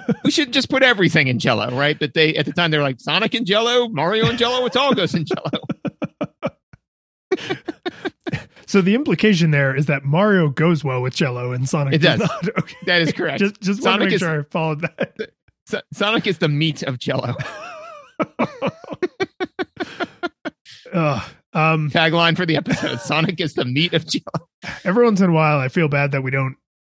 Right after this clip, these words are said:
Speaker 2: like, have funny in-episode titles for the game
Speaker 1: <laughs>
Speaker 2: episodes.
Speaker 1: Yeah.
Speaker 2: That, that would be a good one, 'cause I think anybody,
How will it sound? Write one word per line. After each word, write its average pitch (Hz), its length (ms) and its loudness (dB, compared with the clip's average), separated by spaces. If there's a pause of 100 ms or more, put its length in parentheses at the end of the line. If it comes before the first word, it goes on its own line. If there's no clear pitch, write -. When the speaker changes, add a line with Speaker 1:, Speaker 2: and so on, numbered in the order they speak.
(160)
Speaker 2:
like, 139 320 -2
have 143 140 0
funny 147 580 0 (100)
in-episode 160 920 0
titles 151 360 2
for 160 340 0 (220)
the 165 300 -2 (260)
game 165 220 6
Speaker 1:
<laughs> - 0 -
Speaker 2:
episodes. 175 480 2
Speaker 1:
Yeah. 127 140 4 (260)
Speaker 2:
That, 165 240 0
that 156 120 2
would 151 140 0
be 143 120 0
a 139 60 0
good 139 160 -2
one, 131 180 -2
'cause 160 220 0
I 156 80 2
think 349 240 -2
anybody, 170 540 2